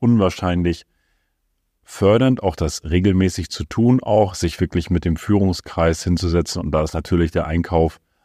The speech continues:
auch, spielt eine wesentliche Rolle. Und da auch wirklich zu schauen, was sind die Unternehmensziele, was sind die Einkaufsziele, die daraus resultieren und da wirklich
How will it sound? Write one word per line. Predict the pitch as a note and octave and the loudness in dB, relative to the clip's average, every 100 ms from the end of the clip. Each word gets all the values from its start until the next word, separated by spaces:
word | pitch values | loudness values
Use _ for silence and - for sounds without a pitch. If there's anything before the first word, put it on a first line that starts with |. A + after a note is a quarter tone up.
| _ - | _ 0
auch, | F2 E2 - | 0 0 -8
spielt | - F2+ E2+ | -2 0 0
eine | D#2+ D#2 D#2+ - D2 | -2 -2 -4 -6 0
wesentliche | G#2 A2+ G2+ E2 D#2 | 2 4 2 0 0
Rolle. | C#2+ D#2 F#2 G#2+ - _ _ _ _ | 0 2 2 0 -4 _ _ _ _
Und | F#2+ F2 F2 F2 E2+ E2+ E2 - _ _ _ _ _ _ _ _ _ _ - | -2 0 2 2 2 0 -4 -10 _ _ _ _ _ _ _ _ _ _ -16
da | - F#2 | -2 0
auch | - G#2 - | 0 0 0
wirklich | F#2+ F#2+ | 0 -2
zu | - F#2+ | -4 -4
schauen, | F#2 F#2 F2+ | 0 2 2
was | G2 - | 2 2
sind | A2+ A2 | 0 0
die | - | 0
Unternehmensziele, | A2 F2 E2 D#2+ F2+ A#2 C3+ C3+ - _ - - C3+ C#3 D3 D#3 - _ _ _ _ _ _ _ _ _ _ _ _ - | -2 -2 0 0 2 2 2 -2 -8 _ -12 -2 0 2 0 -2 -10 _ _ _ _ _ _ _ _ _ _ _ _ -2
was | F#2+ G2+ | 0 0
sind | A#2 G#2 | 0 0
die | A2 - | 0 0
Einkaufsziele, | F#2+ B2 - G2+ G2 - - A#2+ A#2+ | 0 0 0 -2 -2 -8 -2 0 2
die | G#2 E2+ | 0 2
daraus | E2+ E2+ F2+ - - | 0 2 0 -2 -4
resultieren | F2+ E2+ D#2 - G#2+ B2 B2+ D3 G3 G#3 _ _ _ _ _ _ _ - | -2 -2 -4 -6 -2 2 4 4 2 0 _ _ _ _ _ _ _ -6
und | G#2 F2 | -2 0
da | F#2 G2+ | 2 2
wirklich | F#2+ G2 F#2+ - | 0 0 -2 -4